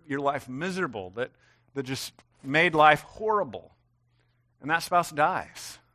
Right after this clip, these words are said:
and you're free, and you remarry someone. You remarry someone who is so kind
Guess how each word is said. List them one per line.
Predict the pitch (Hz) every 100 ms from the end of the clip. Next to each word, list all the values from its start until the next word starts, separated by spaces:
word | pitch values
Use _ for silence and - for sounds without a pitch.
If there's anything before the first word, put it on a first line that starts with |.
| _ _
and | 120
you're | 123
free, | - 185 151
and | 113
you | 156
remarry | 160 147 156 160
someone. | - 98 101
You | 127
remarry | 165 165 170
someone | - 143 127
who | 127
is | 123
so | - 147 151
kind | - - 143 131 92